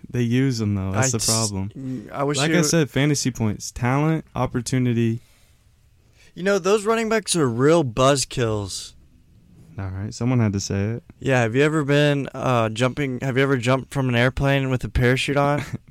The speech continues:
Speaker 1: No, I haven't.
Speaker 2: And the parachute doesn't come out? It's a real buzzkill, man.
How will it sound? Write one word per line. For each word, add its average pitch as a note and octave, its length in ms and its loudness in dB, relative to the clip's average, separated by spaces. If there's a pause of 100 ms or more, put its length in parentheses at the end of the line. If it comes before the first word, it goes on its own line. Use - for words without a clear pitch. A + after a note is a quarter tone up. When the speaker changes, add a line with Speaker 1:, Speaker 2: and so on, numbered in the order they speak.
Speaker 1:
No, A2 260 0
I A2 40 0
haven't. G#2+ 460 -4 (140)
Speaker 2:
And A#2+ 140 0
the A#2 60 2
parachute C3 400 2
doesn't C3+ 480 -2 (160)
come D3 160 0
out? C#3+ 300 2 (480)
It's B2 120 -2
a D3 80 -2
real D#3+ 160 4
buzzkill, B2 760 0
man. G2+ 400 -4